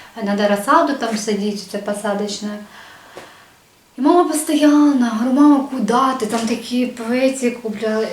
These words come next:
Ну, ви ж самі бачите, скільки ми розсади садили. Особливо помідори дуже багато. Це теж вчора читала коментар.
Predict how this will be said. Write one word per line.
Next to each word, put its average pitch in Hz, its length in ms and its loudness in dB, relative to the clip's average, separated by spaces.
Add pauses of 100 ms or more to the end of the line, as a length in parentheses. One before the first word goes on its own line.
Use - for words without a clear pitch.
Ну, 311 240 4
ви 285 60 8
ж 262 60 2
самі 214 320 2
бачите, 190 340 -2
скільки 208 340 -8
ми 208 140 -2
розсади 202 540 -2 (320)
садили. 202 680 -2 (1400)
Особливо 208 460 -8
помідори 202 460 -6
дуже 190 400 -10
багато. 190 460 -12 (1700)
Це 214 40 -16
теж 226 180 -6
вчора 220 400 -2
читала 262 340 -2 (160)
коментар. 226 400 2